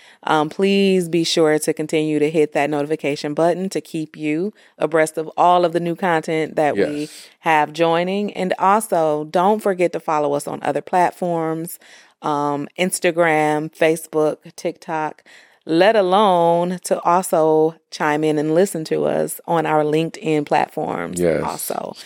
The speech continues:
Speaker 2: Spotify,
Speaker 1: All of that
Speaker 2: all that good
Speaker 1: information
Speaker 2: stuff.
Speaker 1: is in the description as well.
Speaker 2: Yes,
Speaker 1: Yes.
Speaker 2: continue to give us those thumbs up, guys, and share. You know, um, without you, this is not possible. So thank
Speaker 1: Correct.
Speaker 2: you, thank you, thank you.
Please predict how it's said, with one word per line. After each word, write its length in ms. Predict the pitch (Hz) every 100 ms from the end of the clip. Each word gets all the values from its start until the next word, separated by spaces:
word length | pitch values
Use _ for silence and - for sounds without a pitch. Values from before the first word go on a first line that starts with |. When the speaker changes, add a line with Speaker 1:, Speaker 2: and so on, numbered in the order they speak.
| -
Speaker 2:
Spotify, 240 | 87 165
Speaker 1:
All 140 | 156 165
of 100 | 170
that 220 | 160 175
Speaker 2:
all 60 |
that 60 | 180
good 40 |
Speaker 1:
information 720 | 170 175 175 165 165 170 165 160
Speaker 2:
stuff. 100 | 165
Speaker 1:
is 200 | 156 151
in 180 | - 160
the 80 | 151
description 580 | 151 - - - 147 151
as 140 | 151
well. 320 | - 82 - 90
Speaker 2:
Yes, 540 | 92 87 85 85 -
Speaker 1:
Yes. 200 | - 76
Speaker 2:
continue 240 | 92 90 82
to 80 | 82
give 200 | 85 80
us 140 | -
those 280 | 85 85 -
thumbs 420 | 87 87 85 80
up, 240 | 87 71
guys, 560 | 87 82 80 80 78 -
and 120 | 80
share. 540 | - - 85 85 80 76 - - - - -
You 140 | 87
know, 260 | 85 82 -
um, 420 | - 78 76 80 87
without 420 | 87 90 87 82 -
you, 480 | 98 98 90 90 92 _ -
this 240 | 82 -
is 100 | 82
not 240 | 85 73 -
possible. 580 | 92 82 - 80 78
So 220 | 78 - -
thank 380 | 170 85 87
Speaker 1:
Correct. 120 | - -
Speaker 2:
you, 120 | 82
thank 400 | - 82 78 -
you, 80 | 151
thank 420 | - 80 76 -
you. 160 | 73